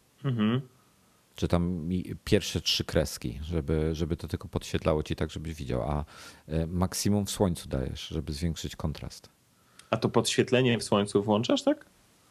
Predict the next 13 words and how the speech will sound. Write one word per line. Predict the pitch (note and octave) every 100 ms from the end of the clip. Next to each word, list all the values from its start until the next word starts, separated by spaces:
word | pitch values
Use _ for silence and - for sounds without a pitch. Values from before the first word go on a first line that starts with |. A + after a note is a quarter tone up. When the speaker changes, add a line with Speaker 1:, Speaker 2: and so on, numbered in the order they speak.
| _
Speaker 2:
Tak, | - F2+ F2
ono | G2 G#2+
jest | G2 F2 - -
cały | G2+ F2
czas | D#2+ D2+
aktywne. | - - - - _ _ _
Speaker 1:
Ach, | G2+ - -
rozumiem, | G#2+ F#2+ G#2+ F3 A#3 A2 F#2+
to | -
w | -
ten | D3+ D#3+
sposób. | - G#2 - - - - -
Rozumiem. | - G#2 G#2+ A2 F#2+